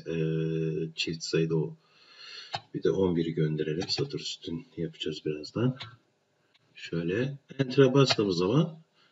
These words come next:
ne oldu şimdi? Tek sütundan oluşan, bir, üç, beş, yedi, dokuz, on biri tek sütundan oluşan bir, e, matris oluşturdu. İşte birinci sütun,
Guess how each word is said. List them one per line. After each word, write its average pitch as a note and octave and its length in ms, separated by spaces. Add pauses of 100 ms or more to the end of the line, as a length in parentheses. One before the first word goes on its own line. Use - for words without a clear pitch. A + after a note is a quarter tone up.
(160)
ne F3+ 60
oldu D#3+ 240
şimdi? A#2+ 480 (840)
Tek F#3 160
sütundan G#2+ 460
oluşan, B2 600
bir, A2+ 80
üç, - 180
beş, G#2+ 200
yedi, G2+ 180
dokuz, F#2+ 260
on F#2 220
biri G2+ 380 (200)
tek C3 220
sütundan F2 420
oluşan C3+ 600
bir, C#3 360
e, G#2 160
matris A#2 480
oluşturdu. - 460
İşte F2+ 220
birinci F#2+ 280
sütun, A2 540